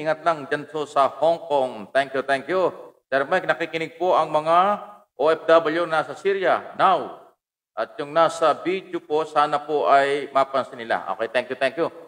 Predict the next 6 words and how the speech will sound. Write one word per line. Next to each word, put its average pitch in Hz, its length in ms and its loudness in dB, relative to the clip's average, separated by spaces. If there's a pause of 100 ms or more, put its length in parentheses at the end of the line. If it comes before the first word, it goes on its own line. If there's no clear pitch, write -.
(180)
Tessie, 160 640 2
ah, 135 360 8
Osman 156 680 0
Lilangan. 139 560 0 (320)
Thank 147 160 -2
you, 180 80 0